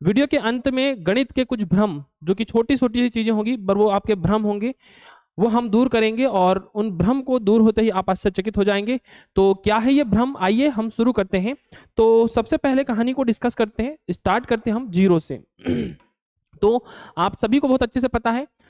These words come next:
जब भी हम स्कूल में पढ़ने गए तो सबसे पहले कहानी स्टार्ट हुई ज़ीरो से, और चूंकि हमारा पढ़ाने का जो तरीका होता है वो भी शून्य से होता है, तो हम जाएंगे शून्य से शिखर तक। तो सबसे पहले हम कहानी को समझ लेते हैं कि शून्य की कहानी क्या होती है। तो आप मुझे एक बात बताएं,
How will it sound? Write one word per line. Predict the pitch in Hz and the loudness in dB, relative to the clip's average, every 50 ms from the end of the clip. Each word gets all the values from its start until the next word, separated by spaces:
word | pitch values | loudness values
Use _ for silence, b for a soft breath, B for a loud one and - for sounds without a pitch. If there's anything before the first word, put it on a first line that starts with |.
| b b b | b b b
जब | 151 165 202 196 | -2 -2 0 2
भी | 247 | 0
हम | 277 269 247 | 0 0 -2
स्कूल | - - 247 254 247 | -4 -2 -2 0 0
में | 262 254 | 0 0
पढ़ने | - 240 233 240 240 | -2 -2 -2 0 0
गए | 214 220 233 | 0 0 0
तो | 262 | 0
सबसे | 254 - 233 - - 262 | -2 -4 -4 -2 -2 -2
पहले | - 226 214 220 247 | 0 2 2 2 2
कहानी | - 214 196 202 226 262 | 0 0 -2 0 0 -2
स्टार्ट | 226 - 220 202 214 208 | -2 0 0 0 0 0
हुई | 220 254 254 | 0 -2 -2
ज़ीरो | 196 170 190 202 240 240 | 0 2 4 4 4 2
से, | - - 190 254 - | 2 0 -2 -2 0
और | 185 185 190 | -2 -2 0
चूंकि | - 208 - 247 240 202 | -2 -4 0 0 0 0
हमारा | 180 190 196 208 220 | 0 0 0 0 0
पढ़ाने | - 202 190 190 196 214 214 | 0 0 0 2 2 2 2
का | 226 | 0
जो | 214 | 0
तरीका | 214 - 202 185 190 - 240 | 0 -2 0 -2 0 0 0
होता | 220 202 196 - 190 | -2 -2 0 0 0
है | 180 | 2
वो | 170 185 190 | 2 2 2
भी | 196 233 202 156 | 2 2 -2 -2
शून्य | - - - 220 233 233 226 | -6 -4 -2 -2 -2 -2 -2
से | - 233 | 0 0
होता | 202 180 175 - 185 | 0 0 0 -2 -2
है, | 165 170 170 175 b b b b b b - | -2 -2 -4 -6 b b b b b b -6
तो | 180 | -4
हम | 170 190 196 175 | -4 -2 -2 0
जाएंगे | 185 180 214 240 240 | 0 0 0 -2 -2
शून्य | - - 208 214 220 | -2 -2 -4 -2 -2
से | - 233 | -2 -2
शिखर | 214 - 180 - - 175 | -2 -4 -4 -2 -2 -2
तक। | - - 147 - - | -2 -2 -6 -4 -4
तो | 180 | -6
सबसे | - 196 185 - 269 | -4 -4 -2 -2 -4
पहले | 247 - 190 196 220 226 180 | -2 0 0 2 2 2 2
हम | 160 180 196 196 - - _ _ _ - | 0 -4 -6 -8 -12 -20 _ _ _ -6
कहानी | 180 180 202 240 254 | -4 -2 -2 -2 -2
को | - 240 | -2 -2
समझ | - 196 190 208 196 | -4 -2 -2 -2 0
लेते | 190 185 185 - 220 | 0 0 -2 -2 -4
हैं | 214 254 233 - _ b b b b b b | -4 -6 -6 -8 _ b b b b b b
कि | - | -6
शून्य | - - 254 277 277 269 262 | -4 -2 -2 -2 -2 -2 -2
की | 269 254 | -4 -2
कहानी | - 226 175 185 190 214 214 | -2 -2 -2 -2 -2 -2 -2
क्या | - 208 185 | -2 -2 0
होती | 165 160 151 - 165 | 0 -2 -4 -4 -6
है। | 147 151 b b b b b b - | -6 -6 b b b b b b -4
तो | 269 | -4
आप | - - 214 254 - | -2 0 -2 -2 -2
मुझे | 269 262 233 269 | -4 -4 -2 -2
एक | 254 226 | -4 -2
बात | 208 220 226 220 | 0 -2 -2 0
बताएं, | 202 196 - 170 160 170 | -2 -4 -4 -4 -4 -6